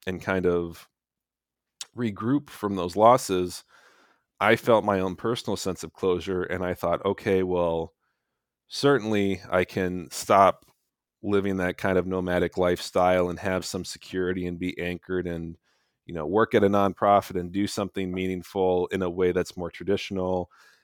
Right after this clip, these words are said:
And I don't have to go about this this way to run myself through the ringer again and walk a long distance." 'Cause at the time, only nami really knew about that. So I wasn't really under any obligation to see it through.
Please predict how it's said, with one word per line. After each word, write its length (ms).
And 120
I 60
don't 140
have 160
to 100
go 100
about 360
this 200
this 260
way 360
to 280
run 160
myself 480
through 120
the 100
ringer 260
again 320
and 260
walk 300
a 60
long 240
distance." 600
'Cause 320
at 140
the 60
time, 300
only 200
nami 600
really 200
knew 180
about 320
that. 260
So 200
I 60
wasn't 300
really 200
under 280
any 200
obligation 560
to 40
see 200
it 120
through. 320